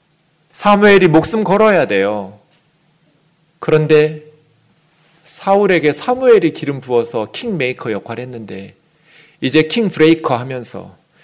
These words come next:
새로운 다윗에게 킹메이커 역할을 하라는 건 이건 쿠데타거든요. 그런데 사무엘은 하나님을 신뢰해요. 그리고 하나님을 사랑해요. 그래서 그대로 순종해요.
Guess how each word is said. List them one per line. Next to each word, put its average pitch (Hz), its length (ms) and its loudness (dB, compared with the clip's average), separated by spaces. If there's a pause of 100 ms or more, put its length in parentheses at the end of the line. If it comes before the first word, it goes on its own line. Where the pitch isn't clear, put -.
(180)
새로운 262 580 4
다윗에게 139 460 0
킹메이커 196 520 -8
역할을 120 320 -10
하라는 135 300 -12
건 104 180 -12
이건 170 220 -12
쿠데타거든요. - 880 -18 (1200)
그런데 113 640 -6
사무엘은 131 580 -6
하나님을 143 480 -12
신뢰해요. 110 640 -14 (800)
그리고 175 260 0
하나님을 190 440 -4
사랑해요. 165 640 -14 (540)
그래서 180 580 -2 (440)
그대로 247 480 -8
순종해요. 147 680 -10